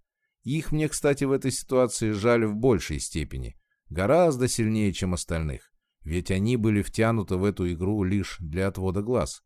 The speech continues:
в том числе и наших». «Конс, я не понимаю», признался Ренни. «Я читал о контроле, но это было давно, и я вовсе не уверен, что».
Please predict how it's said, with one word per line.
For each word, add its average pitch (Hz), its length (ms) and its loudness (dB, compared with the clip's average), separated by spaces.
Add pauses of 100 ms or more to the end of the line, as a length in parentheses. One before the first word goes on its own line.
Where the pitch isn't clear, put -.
(260)
в - 120 -8
том 117 260 2
числе 101 460 0
и - 200 -6
наших». 101 540 -6 (420)
«Конс, 90 440 -4 (400)
я 98 220 -2
не 131 100 -2
понимаю», 113 580 -2
признался 76 540 -6
Ренни. 62 360 -8 (460)
«Я 120 200 0
читал 165 400 0
о 110 40 0
контроле, 92 540 -2
но 87 140 -4
это 92 160 -4
было 98 260 0
давно, 107 500 0
и 85 80 0
я 76 140 -2
вовсе 131 300 -2
не 127 80 0
уверен, 117 460 2
что». 107 440 -2